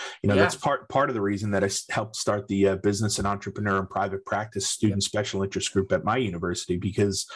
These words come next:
Speaker 1: w-, we don't have that. You know, we have a, a quick and short, you know, business and admin course, uh, but it, it doesn't really go into the details of the different ways that you can start a business and the different aspects to physical therapy business. It doesn't have to be a sixty thousand foot,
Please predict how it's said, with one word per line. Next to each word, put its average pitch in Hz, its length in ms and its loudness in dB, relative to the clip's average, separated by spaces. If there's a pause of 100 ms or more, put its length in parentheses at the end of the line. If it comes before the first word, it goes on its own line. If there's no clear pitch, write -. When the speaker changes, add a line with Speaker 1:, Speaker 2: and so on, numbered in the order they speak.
(420)
Speaker 1:
w-, - 280 0
we 113 140 6
don't 117 240 2
have 131 420 -4
that. - 200 -6
You 87 80 0
know, 95 120 6
we 98 120 8
have 107 160 4
a, 101 160 4
a 95 120 2
quick - 400 0
and 110 120 -4
short, - 420 2 (400)
you 95 80 0
know, 98 60 2
business 107 460 0
and 101 80 -2
admin 104 420 -2
course, - 480 0 (420)
uh, 92 80 0
but 98 140 2
it, 95 140 2
it 107 180 0
doesn't 110 260 0
really 98 240 6
go 101 200 6
into 101 180 0
the 92 120 2
details 98 500 2
of 95 100 0
the 98 120 2
different 107 420 -2
ways 107 480 0
that - 160 -4
you 95 120 -2
can 95 160 -4
start 90 320 -2
a 87 40 -6
business 82 420 -4
and 95 100 -2
the 95 60 2
different 95 400 2
aspects 104 600 -2
to - 100 -6
physical 92 400 0
therapy 87 420 0
business. 85 480 -2
It 117 40 2
doesn't 110 180 2
have 113 220 -2
to 110 60 -2
be 101 200 2
a 92 240 0 (280)
sixty - 440 0
thousand 107 480 0
foot, 104 340 0